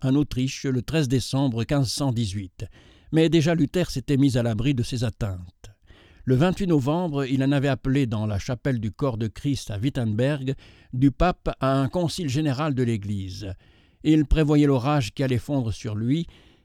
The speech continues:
Il savait que Dieu seul pouvait le conjurer, mais ce qu'il était lui-même appelé à faire, il le fit. Il devait sans doute quitter Wittenberg,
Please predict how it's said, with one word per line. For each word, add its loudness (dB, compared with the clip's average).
Il 4
savait 0
que -2
Dieu 4
seul 0
pouvait 2
le 0
conjurer, -4
mais 2
ce 0
qu'il 0
était 0
lui-même 4
appelé -2
à 0
faire, -2
il 2
le 4
fit. -2
Il 0
devait 6
sans 0
doute -2
quitter 0
Wittenberg, 0